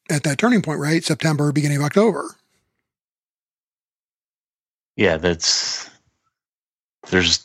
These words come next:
Speaker 2: there's no more <laughs> slow times. Maybe September.
Speaker 1: Well, and, and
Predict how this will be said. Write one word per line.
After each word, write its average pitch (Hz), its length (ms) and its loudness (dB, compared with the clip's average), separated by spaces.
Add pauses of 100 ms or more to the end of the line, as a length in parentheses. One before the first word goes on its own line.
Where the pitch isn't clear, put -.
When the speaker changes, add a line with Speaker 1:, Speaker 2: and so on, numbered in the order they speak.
(100)
Speaker 2:
there's 90 200 0
no 113 140 4
more 107 160 4
<laughs> - 20 -2
slow 98 300 2
times. - 540 -2
Maybe 92 240 0
September. 92 680 -2 (840)
Speaker 1:
Well, 202 160 4
and, 202 160 0
and 180 160 0